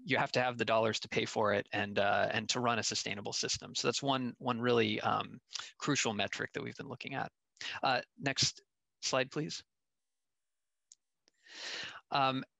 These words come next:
and then you can look at it on a per trip basis. So, um, if you think about it, that was the total cost that we were just looking at. On a per trip basis, we see the same increase in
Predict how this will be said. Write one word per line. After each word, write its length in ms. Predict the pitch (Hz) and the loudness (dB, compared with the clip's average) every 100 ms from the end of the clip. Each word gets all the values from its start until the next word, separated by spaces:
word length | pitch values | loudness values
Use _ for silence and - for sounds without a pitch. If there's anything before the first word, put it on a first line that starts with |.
| - | -4
and 100 | 160 | 0
then 140 | 196 | 0
you 140 | 196 196 | 0 0
can 160 | 226 | 0
look 160 | 240 254 | 0 2
at 160 | 202 | 4
it 140 | 180 - _ _ _ | 4 2 _ _ _
on 160 | 139 139 | 0 0
a 80 | 113 _ | -2 _
per 260 | - - 156 | -4 2 2
trip 380 | - 180 180 - - | 2 0 0 -4 -2
basis. 600 | 160 170 190 190 - - - _ - - - | 0 4 2 2 2 0 -2 _ -16 -14 -2
So, 480 | - 156 139 131 127 | 2 4 6 6 4
um, 480 | - 127 123 123 117 - | 4 4 4 2 -2 -4
if 120 | - 139 | -2 0
you 80 | |
think 140 | 147 139 | 2 2
about 220 | 131 123 | 4 4
it, 80 | 123 | 4
that 100 | 131 | 2
was 160 | 131 120 | 2 2
the 100 | 110 | 0
total 340 | - 151 135 | 2 4 4
cost 540 | - 120 117 - - | 4 4 4 4 0
that 100 | 127 | 0
we 140 | 120 117 | 2 4
were 100 | 117 | 4
just 280 | 123 117 117 | 2 0 0
looking 320 | 110 113 110 | 0 0 2
at. 240 | 110 110 - - - - | 2 0 -4 -12 -12 -4
On 140 | - 143 | 0 0
a 40 | |
per 220 | - - | 0 2
trip 300 | 196 - 147 | 2 2 0
basis, 520 | 135 135 127 131 - - | 2 2 4 4 2 0
we 200 | 139 139 | 0 4
see 320 | - 160 151 | 4 4 4
the 120 | 131 | 4
same 560 | - 127 123 127 123 117 - | 4 4 2 2 0 -4 -4
increase 720 | 127 131 - 131 131 - - - | -4 -2 2 4 4 2 0 -2
in 420 | 127 120 117 117 | 0 2 2 -2